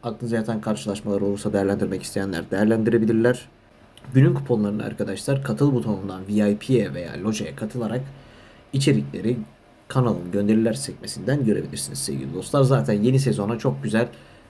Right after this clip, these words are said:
başlangıç yaptık. Çok güzel girişler yaptık.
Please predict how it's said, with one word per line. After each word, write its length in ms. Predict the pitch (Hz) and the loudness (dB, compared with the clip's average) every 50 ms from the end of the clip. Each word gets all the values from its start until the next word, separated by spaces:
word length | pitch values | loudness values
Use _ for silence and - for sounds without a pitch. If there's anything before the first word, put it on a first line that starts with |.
| - _ - | -16 _ 0
başlangıç 560 | 120 117 - - 135 123 120 131 135 - - | 0 0 2 0 0 2 2 2 0 0 -2
yaptık. 420 | 101 - - - - 127 - - | -4 -6 -6 -6 -6 -6 -4 0
Çok 200 | - 117 107 - | 0 0 0 0
güzel 220 | - 107 101 90 92 | -2 -2 -2 -2 -2
girişler 400 | 95 98 95 - - 131 123 117 | -4 -8 -8 -2 0 0 2 2
yaptık. 360 | 113 101 - - - 135 | 0 -2 -2 -4 -4 -4